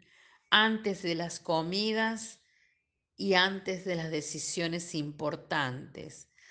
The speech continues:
Después de que fue, fue clavado en la cruz y mientras él estaba muriendo en la cruz. Lo que las oraciones de Jesús nos dicen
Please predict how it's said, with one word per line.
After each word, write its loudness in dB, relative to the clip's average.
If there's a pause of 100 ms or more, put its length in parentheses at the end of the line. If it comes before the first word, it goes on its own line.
(240)
Después 2
de 0
que -4
fue, 0
fue -2
clavado 4
en 2
la 2
cruz 2
y -4
mientras 0
él 4
estaba 2
muriendo -2
en -2
la -4
cruz. -8 (1600)
Lo 2
que -2
las 2
oraciones 2
de -2
Jesús -2
nos -6
dicen -4